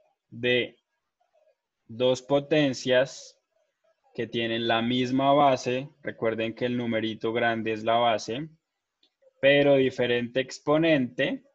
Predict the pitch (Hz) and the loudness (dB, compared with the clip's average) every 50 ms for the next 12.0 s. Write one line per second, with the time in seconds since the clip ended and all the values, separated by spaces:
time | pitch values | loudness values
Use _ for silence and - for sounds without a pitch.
0 | _ _ _ _ _ _ _ _ - 110 110 117 117 117 127 123 123 131 127 123 | _ _ _ _ _ _ _ _ -12 -8 -8 -6 -6 -4 -6 -4 -2 -2 -2 0
1 | - 110 104 - - 113 113 117 117 120 120 123 123 123 120 117 120 117 117 113 | -2 -4 -4 -2 -2 -2 -2 0 0 0 2 2 0 0 -2 -2 -4 -4 -2 -2
2 | 107 104 - - 101 101 - - 104 107 107 110 117 123 127 127 113 107 113 139 | -4 -4 -4 -8 -12 -14 -6 -4 -4 -4 -2 -2 0 0 0 0 -2 -2 -4 -6
3 | 190 - - _ _ _ - 104 104 110 107 110 110 104 120 113 113 113 104 101 | -8 -10 -14 _ _ _ -16 -8 -6 -4 -4 -4 -4 -4 -6 -6 -6 -8 -6 -6
4 | 107 - - 113 113 107 104 104 107 - - 120 127 123 110 104 113 127 160 160 | -6 -6 -6 -8 -6 -8 -8 -8 -6 -2 0 0 0 0 -2 -4 -6 -6 -6 -8
5 | 160 - _ _ _ _ _ _ _ _ _ _ _ _ _ _ _ _ _ - | -12 -20 _ _ _ _ _ _ _ _ _ _ _ _ _ _ _ _ _ 0
6 | 131 135 143 151 156 156 156 170 175 170 - 180 170 165 165 165 160 160 160 160 | 0 2 4 4 4 4 4 2 -2 2 4 6 6 6 6 6 6 6 6 6
7 | 156 160 156 139 117 - - _ _ - 113 110 107 110 117 110 107 113 117 123 | 6 4 4 4 4 2 -2 _ _ -6 -4 -4 -2 -2 -2 -2 0 0 0 -2
8 | 127 135 143 147 151 143 147 151 156 156 160 165 156 151 143 139 - 147 165 247 | 0 2 2 2 2 2 2 2 4 4 6 6 6 4 4 2 0 -2 -2 -2
9 | 302 - _ _ _ _ _ _ _ _ _ _ _ _ _ 127 135 151 160 175 | -2 -4 _ _ _ _ _ _ _ _ _ _ _ _ _ -2 0 2 2 2
10 | 190 185 185 - - 139 131 127 127 127 127 127 127 127 127 127 - - 127 123 | 2 0 -2 -2 -2 -2 0 0 0 0 0 2 2 0 0 0 -2 -4 -6 -6
11 | - - - 131 135 147 160 151 135 104 - - - - - - - - - _ | -8 -4 -4 -2 2 2 2 2 2 -2 -6 -16 -20 -20 -20 -20 -20 -20 -20 _